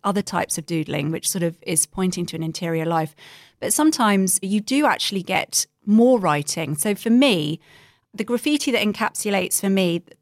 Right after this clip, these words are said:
almost the most poignant side of Pompeii and why it's so fascinating are two completely contrasting pieces of script. So there's one which is a kind of public piece of graffiti written by someone saying, "Take hold of your slave girl whenever you want. It's your right to use her," which is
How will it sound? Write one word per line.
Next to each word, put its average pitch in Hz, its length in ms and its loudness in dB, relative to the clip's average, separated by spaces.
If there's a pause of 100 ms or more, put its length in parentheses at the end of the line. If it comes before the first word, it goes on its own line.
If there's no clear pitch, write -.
(300)
almost 208 360 2
the 202 60 0
most 196 320 2
poignant 190 380 0
side 175 200 -2
of 165 100 -8
Pompeii 175 300 -4
and 165 120 -2
why 175 140 0
it's - 140 -4
so 175 100 -4
fascinating 170 680 -4
are 156 60 -6
two 185 240 -4
completely 202 480 -6
contrasting 170 920 -4
pieces 175 340 -6
of 160 80 -4
script. - 380 -4
So 185 120 -2
there's 180 260 -2
one 233 380 2 (420)
which - 280 -2
is 185 140 2
a 175 100 -6
kind 185 180 -2
of 175 100 -6
public - 340 -8
piece 180 220 -4
of 175 120 -10
graffiti 170 680 -2 (380)
written 185 320 -2
by 170 120 0
someone 170 320 0
saying, 165 360 -2
"Take 180 260 -6
hold 175 200 -2
of 175 60 -8
your 170 80 -4
slave 170 320 -2
girl 160 220 -4
whenever 160 300 -2
you 165 100 -2
want. 156 300 -4
It's - 160 -8
your 165 140 -2
right - 300 -2
to 175 100 -6
use 170 340 0
her," 147 280 -4 (520)
which 233 240 0
is 254 240 2